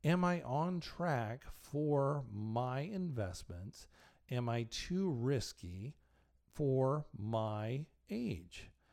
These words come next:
Because we're seeing a lot of older individuals. The stock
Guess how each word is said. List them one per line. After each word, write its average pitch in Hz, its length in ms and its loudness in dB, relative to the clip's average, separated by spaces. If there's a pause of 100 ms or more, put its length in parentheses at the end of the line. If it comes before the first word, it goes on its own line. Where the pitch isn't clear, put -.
(200)
Because 170 360 2
we're 175 100 2
seeing 202 380 -2
a 151 100 0
lot 139 300 -2
of 165 100 -4
older 170 480 2
individuals. 120 800 -2
The 120 160 -4
stock 139 320 -4